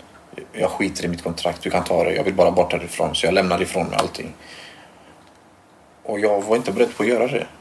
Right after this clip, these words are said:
eh, för det är mitt liv. Eh, jag ville kämpa.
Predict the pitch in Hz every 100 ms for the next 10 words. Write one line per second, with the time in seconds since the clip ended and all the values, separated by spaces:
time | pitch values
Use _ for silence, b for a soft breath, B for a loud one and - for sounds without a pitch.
0 | - - - 107 - - - 107 104 101
1 | 127 131 - - - - - 53 53 55
2 | - - - - - 107 117 117 131 120
3 | -